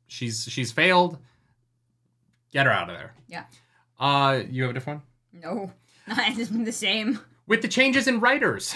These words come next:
Speaker 1: which aspects of the storytelling of the series do you want to change with Brando Sando?"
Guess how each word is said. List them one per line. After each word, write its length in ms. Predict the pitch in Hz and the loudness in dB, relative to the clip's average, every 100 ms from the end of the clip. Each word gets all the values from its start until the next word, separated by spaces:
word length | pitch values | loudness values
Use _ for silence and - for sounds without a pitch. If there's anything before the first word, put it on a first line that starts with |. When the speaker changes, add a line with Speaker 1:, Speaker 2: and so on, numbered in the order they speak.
| - | -4
Speaker 1:
which 180 | 151 185 | 0 4
aspects 400 | 185 180 185 180 | 4 4 2 0
of 80 | 165 | 0
the 40 | 143 | -4
storytelling 600 | - 175 175 - 165 160 | 2 4 4 2 2 2
of 120 | 151 | 0
the 60 | 139 | -2
series 540 | - - 220 214 202 | -2 0 2 2 0
do 140 | 139 160 | -2 -2
you 60 | |
want 280 | 143 160 220 | 2 4 2
to 280 | - - 170 | 0 -10 -10
change 600 | - - 156 156 156 143 | -8 -4 0 2 0 -2
with 300 | - 120 110 | -4 -4 -4
Brando 640 | - 127 170 170 175 170 170 | 0 2 2 2 2 2 0
Sando?" 1200 | 135 - 104 127 117 101 90 85 62 - - - | -4 -6 -2 0 0 -4 -8 -10 -12 -16 -16 -18